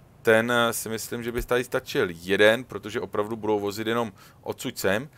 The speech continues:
takže jeden valník a můžeme klidně koupit velkou osm set patnáctku,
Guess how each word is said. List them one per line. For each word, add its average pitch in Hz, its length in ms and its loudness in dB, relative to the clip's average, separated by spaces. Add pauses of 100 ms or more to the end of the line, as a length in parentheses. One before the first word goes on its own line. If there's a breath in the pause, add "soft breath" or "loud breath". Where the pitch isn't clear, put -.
(340 loud breath)
takže 95 260 0
jeden 127 220 2
valník 110 560 0
a 101 100 0
můžeme 98 380 -6
klidně 107 480 -4
koupit 104 440 -8
velkou 101 580 -2
osm 107 260 -12
set - 160 -8
patnáctku, 139 840 -4